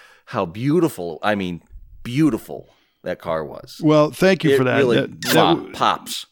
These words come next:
Speaker 2: that was really awesome. And that car, you know, like you said, we've been talking about it for a while. That was restored, uh, by our team at the V eight Speed and Resto Shop.
Speaker 1: Yeah.
Speaker 2: And for, this was, um, you know, you can imagine,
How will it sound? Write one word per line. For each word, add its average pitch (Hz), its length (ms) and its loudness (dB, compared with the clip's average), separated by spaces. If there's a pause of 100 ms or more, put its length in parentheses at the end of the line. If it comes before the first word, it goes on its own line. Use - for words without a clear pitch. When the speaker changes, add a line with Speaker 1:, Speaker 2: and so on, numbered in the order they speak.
(240)
Speaker 2:
that 170 320 2
was 156 160 2
really 147 220 4
awesome. 120 400 2
And 127 100 4
that 156 140 4
car, 135 420 2 (300)
you 143 120 0
know, 127 100 0
like 127 180 -2
you 131 60 -2
said, 123 220 -2
we've 120 120 0
been 123 100 0
talking 131 300 0
about 120 160 0
it 113 60 -2
for - 140 -6
a 113 40 -2
while. 110 300 -2
That 123 120 -2
was 127 140 0
restored, 131 560 2
uh, 127 180 0
by 127 200 2
our 196 180 0
team 113 260 -4
at 107 80 -10
the 113 60 -8
V 123 140 -4
eight 131 100 -2
Speed 147 180 -4
and 151 80 0
Resto 156 280 -4
Shop. 104 200 -6
Speaker 1:
Yeah. 147 160 -2 (400)
Speaker 2:
And 127 460 -2 (960)
for, - 180 -8
this 220 300 -2
was, 156 260 2
um, 117 500 2 (800)
you 143 160 -2
know, 143 140 2
you 190 140 2
can 202 120 2
imagine, 135 880 4